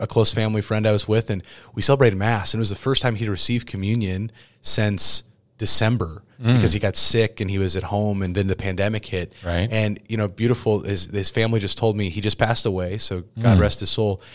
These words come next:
Speaker 1: That was the last Mass he was able to go to. He was able to receive viaticum, communion before he died.
Speaker 2: Mm-hmm.
Speaker 1: That was the last Mass. And to watch him and his wife receive the Blessed Sacrament together for the first time in months and months and months and months,
Speaker 2: Mm-hmm.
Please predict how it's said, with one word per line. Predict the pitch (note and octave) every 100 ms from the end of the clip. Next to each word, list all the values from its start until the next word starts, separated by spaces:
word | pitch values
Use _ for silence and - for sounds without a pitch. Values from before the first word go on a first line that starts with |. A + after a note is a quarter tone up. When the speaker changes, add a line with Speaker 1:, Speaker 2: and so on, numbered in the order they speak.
| - - _
Speaker 1:
That | B2 D#3
was | E3+
the | B2
last | G#2+ A2+ B2 -
Mass | G#2+ A2 A2 G2+
he | -
was | G2+ G#2
able | G#2 G2+
to | F#2+
go | G2
to. | G#2+ - D#2
He | E2
was | A#2 A#2+
able | C#3
to | C3+
receive | A#2 - A#2+
viaticum, | G#2 G#2 G#2 A2+ - A#2 B2 - _
communion | - A2+ A#2+
before | G2 - A2+
he | G#2
died. | F2 F2+ A2+ - A#2
Speaker 2:
Mm-hmm. | G2 F2
Speaker 1:
That | D3
was | A#2+
the |
last | A#2 G#2+
Mass. | A#2 G2 F2+ - - -
And | A#2+
to | A2+
watch | G2 G2 A2+ C3 -
him | B2
and | A2+
his | G2 F#2+
wife | F#2+ G#2 G#2
receive | G2+ - G#2+ G#2 G2+
the | -
Blessed | E2+ G2+ G2 -
Sacrament | - F#2+ F2+ G2 F#2
together | - F#2+ F#2 G2
for | -
the | F2+
first | - G2+ -
time | F#2+ F#2+
in | E2+
months | F2 G2 G#2 G#2
and | G2
months | G2 F#2
and | F#2+
months | F#2+ -
and | F2+
months, | F2+ A2+ -
Speaker 2:
Mm-hmm. | G#2+ E2 F#2